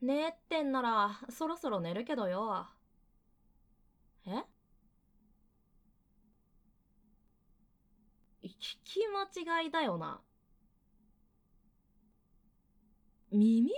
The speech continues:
を舐めてほしい？は？正気かてめえ。こっちじゃ、それが普通って。絶対嘘だろ。私でもわかるわ。えー？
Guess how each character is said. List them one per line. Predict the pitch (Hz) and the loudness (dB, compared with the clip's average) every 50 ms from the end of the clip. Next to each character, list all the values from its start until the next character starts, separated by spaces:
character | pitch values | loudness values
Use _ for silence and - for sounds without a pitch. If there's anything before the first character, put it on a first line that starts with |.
| 587 508 | 2 2
を | 285 180 | 2 2
舐 | 160 175 | 2 2
め | 254 392 539 605 - | 0 0 0 0 2
て | 403 | 0
ほ | 269 170 180 | 0 0 0
し | 180 - 220 | -2 -2 -2
い？ | 208 165 139 135 143 - _ _ _ _ _ - _ _ _ _ _ _ - | -2 -2 -2 -4 -6 -10 _ _ _ _ _ -20 _ _ _ _ _ _ -20
は？ | - - - - 359 349 320 320 330 415 523 - - - _ _ _ _ _ - 226 | -18 -16 -14 -8 -4 -2 2 4 4 4 2 0 -4 -10 _ _ _ _ _ -8 -6
正 | 240 - - - - 285 220 185 247 370 - | -6 -6 -4 4 6 6 8 8 6 4 2
気 | - - | -2 -2
か | - 719 698 | -2 0 4
て | 640 440 302 | 6 6 6
め | 240 220 196 185 156 - - - _ _ - - _ _ _ _ _ - - - - | 6 4 2 2 0 -2 -6 -10 _ _ -20 -20 _ _ _ _ _ -20 -20 -16 -14
え。 | - 220 - - | -16 -16 -10 -2
こ | - 285 | 0 0
っ | 277 - | 0 2
ち | - 285 269 | 0 0 2
じ | 240 285 | 4 4
ゃ、 | 226 175 165 - 202 | 4 4 2 -2 -6
そ | - - - 330 302 | -8 -6 0 2 2
れ | 294 294 277 | 2 4 4
が | 294 302 | 4 4
普 | 240 - | 2 2
通 | - - 277 294 285 | -6 -2 2 2 2
っ | 233 | 2
て。 | - - - 220 196 170 - - _ _ _ _ _ _ _ _ _ _ _ - - - - | -2 -2 -2 -2 0 -2 -4 -8 _ _ _ _ _ _ _ _ _ _ _ -20 -20 -18 -10
絶 | - - 180 170 165 - _ _ _ - | -4 -2 -2 -2 -2 -4 _ _ _ 0
対 | - 330 277 277 277 | 4 4 6 6 6
嘘 | 277 269 247 294 302 | 4 4 4 6 6
だ | 220 196 175 | 6 6 4
ろ。 | 156 139 - - - _ _ _ _ - - _ _ _ - _ _ - | -4 -8 -12 -18 -20 _ _ _ _ -20 -20 _ _ _ -20 _ _ -4
私 | 185 190 233 254 240 330 339 - 339 | 0 2 2 4 4 4 4 4 2
で | 370 359 | 2 4
も | 285 190 156 | 4 4 4
わ | - 185 202 | 4 2 4
か | - 311 | 4 8
る | 311 294 214 | 8 8 8
わ。 | 151 131 - - - _ _ _ _ _ _ _ _ _ _ - - - - | 6 2 -4 -14 -20 _ _ _ _ _ _ _ _ _ _ -20 -20 -20 -14
え | 208 | -10
ー？ | 202 214 247 294 | -8 -8 -8 -8